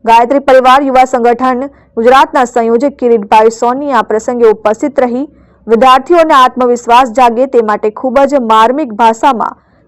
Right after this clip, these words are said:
પરીક્ષાનો ખોટો ભય દૂર કરવા ઉપાયો, ગાયત્રી મંત્રની વિશેષ શક્તિ, વિદ્યાર્થી જીવનમાં સમયનું મહત્વ, સ્ટુડન્ટ લાઈફ, ગોલ્ડન લાઈફ, વિદ્યાર્થી જીવનમાં નિર્ધારિત લક્ષ્ય વગેરે વિષયો પર વિશેષ પ્રકાશ પાડ્યો હતો.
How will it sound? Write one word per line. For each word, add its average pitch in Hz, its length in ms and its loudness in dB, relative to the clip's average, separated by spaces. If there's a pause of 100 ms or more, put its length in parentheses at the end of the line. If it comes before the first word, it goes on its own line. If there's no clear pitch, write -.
(140)
પરીક્ષાનો 294 520 0
ખોટો 269 380 0
ભય 226 280 -2
દૂર 233 160 -2
કરવા 233 360 0
ઉપાયો, 233 500 0 (160)
ગાયત્રી 220 400 0
મંત્રની 220 420 -8
વિશેષ 226 380 -2
શક્તિ, 240 340 -6 (600)
વિદ્યાર્થી 285 500 2
જીવનમાં 285 480 0
સમયનું 240 420 -2
મહત્વ, 247 400 -4
સ્ટુડન્ટ 220 540 -4
લાઈફ, 233 260 0 (100)
ગોલ્ડન 269 380 0
લાઈફ, 214 260 2 (460)
વિદ્યાર્થી 285 500 2
જીવનમાં 269 420 0
નિર્ધારિત 233 540 -2
લક્ષ્ય 240 320 0
વગેરે 214 480 0
વિષયો 226 380 -2
પર 240 240 -2
વિશેષ 240 400 -2
પ્રકાશ 214 440 0 (120)
પાડ્યો 185 300 0
હતો. 190 220 -8